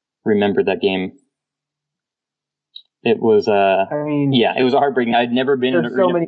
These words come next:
Speaker 1: I've never been in an arena where we were so, yeah, we were so pumped, and, like, in the matter, in, like, the snap of a finger, just the entire arena is silent, completely silent.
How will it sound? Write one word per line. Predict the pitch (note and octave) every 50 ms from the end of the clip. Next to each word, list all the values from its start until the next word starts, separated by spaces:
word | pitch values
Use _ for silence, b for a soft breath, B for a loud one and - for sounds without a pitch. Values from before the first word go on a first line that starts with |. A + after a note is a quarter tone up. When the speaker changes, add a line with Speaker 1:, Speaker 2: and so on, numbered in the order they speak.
| B2+ - -
Speaker 1:
I've | B2 A#2+
never | B2+ C#3+ D3
been | C#3 C#3 C#3
in | B2
an |
arena | A#2 A#2+ A#2+ A2
where | G#2 G#2 G2+
we | G2+
were | G#2
so, | - - - A#2+ A#2+ A#2 A2+ - - _ _ _ _ _ _ _ _ _ _ _ _ _ _ _ _ _ _ _ _ _ _ _ _ _ _ _ _ _ _
yeah, | C#3 C3 A#2 A2
we | G#2+ A2+ A2+
were | A2+ A2+
so | - - - C3 C3 C3+
pumped, | C3+ - - C3+ B2+ A#2+ - _ _ - G#2+ G#2+ G2+ -
and, | A#2+ A#2 A2+ A2+ A2+ A2 _
like, | A2 G#2 G#2 G2+
in | - A2
the | A2
matter, | G#2+ A2 A2 G#2+ G#2+ G#2 G#2 G2+
in, | A2+ A2+
like, | G#2+ G#2 -
the | - -
snap | - - A2 G2+ G2+
of | - G2+
a | G2+ F#2+ _ _
finger, | - G#2+ G2+ G2+ G2 F#2+
just | G2 - - _ -
the | A#2+ A2+
entire | G#2 G#2 - G#2+ F#2
arena | F#2+ F#2+ F2
is | F2 - -
silent, | F#2+ F2 F2 F2+ - _
completely | - A#2+ - - - G#2+ G2+ G2
silent. | - - F2 - - - -